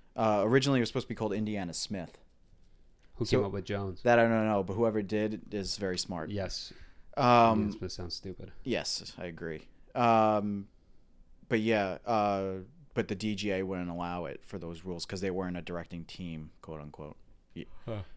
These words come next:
Speaker 1: So, but, um, yeah, very, very involved in the first one.
Speaker 2: Okay.
Speaker 1: Um,
Speaker 2: Yeah, so t-, so J-,
Speaker 1: That's
Speaker 2: so
Speaker 1: it.
Speaker 2: Bridges got turned down.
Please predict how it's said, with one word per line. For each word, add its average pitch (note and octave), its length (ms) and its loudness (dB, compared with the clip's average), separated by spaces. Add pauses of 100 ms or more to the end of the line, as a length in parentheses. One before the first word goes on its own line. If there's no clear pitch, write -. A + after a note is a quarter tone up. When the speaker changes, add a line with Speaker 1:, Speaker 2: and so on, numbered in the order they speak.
Speaker 1:
So, F#2 520 -2 (220)
but, A2 200 4
um, G#2 420 2 (800)
yeah, G#2+ 200 2 (160)
very, A#2+ 320 2
very A2 260 0
involved F#2+ 360 -2
in E2+ 60 -6
the E2 80 -8
first E2+ 340 -8
one. C#2 180 -14 (1000)
Speaker 2:
Okay. G3+ 320 0 (640)
Speaker 1:
Um, G2+ 760 -4
Speaker 2:
Yeah, A#2+ 200 0
so A2+ 160 -4
t-, - 180 -6
so - 180 0
J-, - 180 -4
Speaker 1:
That's - 120 -2
Speaker 2:
so D3 80 4
Speaker 1:
it. A#2 100 -2
Speaker 2:
Bridges F#3+ 300 6
got A#2+ 320 6 (640)
turned A2 580 0
down. G2 280 0